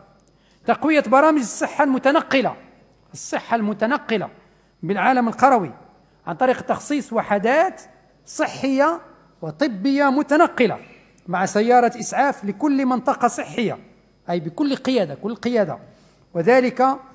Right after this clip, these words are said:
بشراكة مع الجماعات الترابية في إطار برنامج تقليص الفوارق المجالية والاجتماعية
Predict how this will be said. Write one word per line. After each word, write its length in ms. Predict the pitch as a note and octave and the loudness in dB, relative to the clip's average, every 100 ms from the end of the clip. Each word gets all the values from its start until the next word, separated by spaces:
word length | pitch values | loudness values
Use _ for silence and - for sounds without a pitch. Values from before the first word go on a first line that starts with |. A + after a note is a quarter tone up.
| _ - | _ -10
بشراكة 540 | E3+ A3 A3+ B3+ A#3 | -4 0 4 4 2
مع 180 | A3+ G3+ | 0 -2
الجماعات 480 | G#3 G#3 G#3+ G#3+ A#3 | -2 -2 0 -2 -4
الترابية 680 | - G#3+ A#3+ C#4+ C#4 C#4+ C#4+ - - _ _ | -2 0 2 2 2 0 -2 -8 -20 _ _
في 200 | - A3+ | -8 -6
إطار 260 | G3+ A#3+ A#3 | 2 2 4
برنامج 540 | G3 G#3+ A#3 A#3 G#3 | 0 0 0 -2 -4
تقليص 600 | - G3 G#3+ D4 F4 - | -6 -8 -4 -2 -2 -2
الفوارق 540 | B3 - A3 A3 G#3+ - | -6 -2 2 4 2 -2
المجالية 760 | G3 F#3+ E3 B3 A#3+ A#3 A#3 - - _ _ _ - | -2 0 2 2 2 -2 -2 -4 -18 _ _ _ -4
والاجتماعية 920 | A3+ F#3+ - A3 A#3 G#3 G#3+ G#3+ G#3 | -4 -4 -4 0 0 0 0 0 0